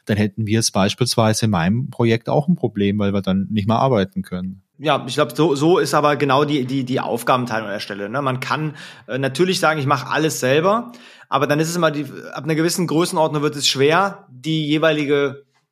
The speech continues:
Speaker 2: Thematik, also ob das die Hardware im Rechenzentrum ist, ob das der, äh, der, der, ne, die, der Betrieb, der Betriebssysteme und so weiter, das wird immer, immer etwas sein, was du ab einer gewissen Größenordnung, wo es schwer wird, wo du sagst, „Ah, da müssten sich ein paar Leute mal nur um das Thema kümmern.“ Und genau das ist ja das,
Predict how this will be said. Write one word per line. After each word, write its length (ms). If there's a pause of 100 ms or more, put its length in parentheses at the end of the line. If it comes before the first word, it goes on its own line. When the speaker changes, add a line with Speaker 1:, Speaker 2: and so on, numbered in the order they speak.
(120)
Speaker 2:
Thematik, 540
also 320
ob 80
das 180
die 120
Hardware 360
im 100
Rechenzentrum 580
ist, 240 (220)
ob 140
das 180
der, 320
äh, 180
der, 140
der, 300 (400)
ne, 140
die, 220
der 120
Betrieb, 440
der 80
Betriebssysteme 680
und 80
so 40
weiter, 100
das 80
wird 100
immer, 320 (280)
immer 160
etwas 240
sein, 300
was 140
du 80
ab 160
einer 80
gewissen 260
Größenordnung, 640
wo 60
es 100
schwer 240
wird, 140
wo 60
du 80
sagst, 220
„Ah, 60
da 120
müssten 260
sich 160
ein 80
paar 120
Leute 220
mal 280
nur 320
um 80
das 180
Thema 240
kümmern.“ 320
Und 100
genau 300
das 180
ist 120
ja 80
das, 260